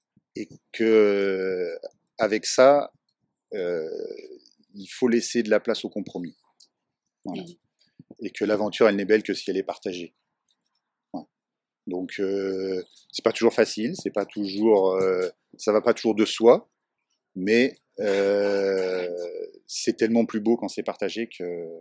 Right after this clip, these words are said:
Speaker 1: voilà. C'est, c'est, c'est, c'est cet enseignement-là que moi je veux, je veux garder.
Speaker 2: Ok, ça marche. Et justement, si tu devais transmettre quelque chose à, à tes enfants, par exemple,
Speaker 1: Ouais.
Speaker 2: ce serait quoi ?
Speaker 1: Ça serait,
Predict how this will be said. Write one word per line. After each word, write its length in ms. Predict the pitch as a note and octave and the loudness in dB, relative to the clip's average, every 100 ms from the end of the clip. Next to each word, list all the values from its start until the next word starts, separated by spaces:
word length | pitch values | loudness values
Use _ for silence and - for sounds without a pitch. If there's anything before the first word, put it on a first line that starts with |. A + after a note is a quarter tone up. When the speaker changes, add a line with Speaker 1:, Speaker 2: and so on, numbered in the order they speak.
| E2 _ _ _ _ _ | -20 _ _ _ _ _
Speaker 1:
voilà. 120 | - - _ _ _ - | -20 -20 _ _ _ -18
C'est, 120 | - | -18
c'est, 160 | - - | -16 -16
c'est, 300 | - F#2 F2+ | -14 -14 -14
c'est 200 | - - | -14 -14
cet 240 | - G2+ | -10 -4
enseignement-là 720 | A#2 A2 A2 G#2 G2 G2 G2+ | -4 -2 -4 -4 -4 -4 -4
que 100 | - | -6
moi 160 | F#2 F#2 | -8 -10
je 160 | - F2+ | -10 -12
veux, 220 | E2+ E2+ | -12 -14
je 160 | - F2 | -16 -14
veux 60 | |
garder. 200 | E2 D#2 _ _ _ _ - | -14 -16 _ _ _ _ -20
Speaker 2:
Ok, 240 | F#3+ - F#3 _ _ _ _ _ | -18 -18 -20 _ _ _ _ _
ça 180 | - F#3+ | -16 -16
marche. 260 | F#3 - - _ _ _ | -14 -18 -20 _ _ _
Et 60 | F#3+ | -6
justement, 240 | - A#3 | -2 -2
si 220 | B3 G#3+ | -2 -4
tu 40 | G3+ | -4
devais 160 | G#3+ | -2
transmettre 380 | G#3 A3 G#3+ C4 | -2 -4 -4 -4
quelque 140 | G#3 | -4
chose 180 | - A3+ | -6 -4
à, 220 | F#3+ E3+ | -2 -2
à 160 | E3 F3+ | -2 -4
tes 180 | G#3+ F#3+ | -6 -8
enfants, 240 | F#3 E3+ | -8 -10
par 140 | D#3+ D3+ | -10 -14
exemple, 240 | - - _ - | -14 -20 _ -10
Speaker 1:
Ouais. 320 | G#3+ - - D3+ - - | -4 -4 -4 -8 -14 -12
Speaker 2:
ce 80 | G#3+ | -10
serait 240 | - F#3+ | -8 -8
quoi ? 160 | F3+ D#3+ - - - - _ _ _ _ _ _ _ _ _ - - _ _ _ - | -8 -10 -12 -20 -20 -20 _ _ _ _ _ _ _ _ _ -20 -20 _ _ _ -12
Speaker 1:
Ça 240 | - A#2 | -4 -2
serait, 720 | G#2 - - C#3 C#3+ D3+ D3 | 0 -2 4 8 10 10 6